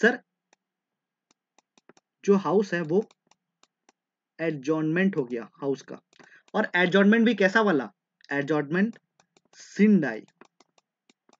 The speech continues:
एडजॉर्नमेंट सिंडाई। क्या बोला मैंने? सर सेशन अपना चार,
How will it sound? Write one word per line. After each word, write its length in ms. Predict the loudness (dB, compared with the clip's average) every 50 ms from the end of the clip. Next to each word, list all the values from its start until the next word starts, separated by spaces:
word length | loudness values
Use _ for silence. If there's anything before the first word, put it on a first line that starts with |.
| _ _ _ _ _ _ _ -8
एडजॉर्नमेंट 580 | -6 -6 -4 -6 -6 -6 -6 -4 -4 -4 -4 -6 -8 _
सिंडाई। 520 | -10 -6 -4 -4 -4 -4 -6 -8 -12 -14 _ _ _ _ _ _ _ _ _ _ _ _ _ _ _ _ _ _ _ _ _ _ _ 0
क्या 120 | 2 2
बोला 220 | 4 4 2 2
मैंने? 260 | 0 -2 -4 -6 -8 -10 -16 -20 -20 _ _ _ 0 2
सर 140 | 2 2 0 -6 _ _
सेशन 320 | -2 0 0 2 2 0 -2
अपना 260 | 0 0 0 0 0
चार, 280 | 0 0 0 0 0